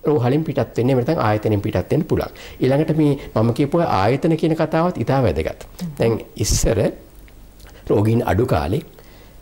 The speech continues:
Speaker 1: අ, පී සී ආර් පොසිටිව් වුණ ගමන් රෝහලකට ඇතුළත් කරා. ඒක කළ යුතු දෙයක්. අනිවාර්යයෙන්ම පී සී ආර් පොසිටිව් වුණා නම් ඒ කාලේ ඇතුළත ඇතුළත් කළ යුතුමයි. මොකද එයින් අපි කරනවා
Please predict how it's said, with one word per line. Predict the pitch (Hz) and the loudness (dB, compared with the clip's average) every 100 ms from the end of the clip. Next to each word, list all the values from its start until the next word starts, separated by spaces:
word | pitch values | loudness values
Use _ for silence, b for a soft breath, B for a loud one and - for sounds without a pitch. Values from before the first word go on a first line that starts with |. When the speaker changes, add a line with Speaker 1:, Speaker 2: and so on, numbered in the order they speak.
| - | -4
Speaker 1:
අ, | 101 92 92 - - - - | 0 2 0 -2 -10 -18 -4
පී | 110 107 | 0 0
සී | 107 107 | 2 2
ආර් | 101 104 | 2 0
පොසිටිව් | 107 104 101 95 95 | 0 -2 -2 0 0
වුණ | 95 87 | 0 0
ගමන් | 87 143 190 | 2 2 2
රෝහලකට | 117 110 120 131 160 | 2 2 0 0 0
ඇතුළත් | - 139 - | 0 0 0
කරා. | 156 127 - B B | -2 -2 -6 B B
ඒක | - 135 196 | -2 0 2
කළ | 143 160 | 2 2
යුතු | 156 | 2
දෙයක්. | 135 76 - - | 2 0 -2 -2
අනිවාර්යයෙන්ම | 90 95 104 107 117 113 131 233 - B B | 2 2 2 2 2 2 2 0 -2 B B
පී | - 110 | 0 2
සී | 107 120 110 113 110 | 2 2 2 4 2
ආර් | 113 - B B B | 0 -2 B B B
පොසිටිව් | - 90 101 190 127 | -2 0 0 0 2
වුණා | 95 104 113 | 2 2 2
නම් | 117 117 | 2 2
ඒ | 110 | 0
කාලේ | 107 92 95 104 | 0 0 2 0
ඇතුළත | - 113 104 - 539 - B B B - - - - - - | 0 0 2 2 0 -2 B B B -20 -20 -20 -20 -20 -8
ඇතුළත් | - - 135 160 | -4 0 0 -2
කළ | - 135 | 0 2
යුතුමයි. | 147 - 90 87 | 2 2 2 2
මොකද | 85 90 123 | 2 0 2
එයින් | 78 98 120 | 2 2 2
අපි | 131 123 | 2 0
කරනවා | 117 110 107 185 | 2 2 4 2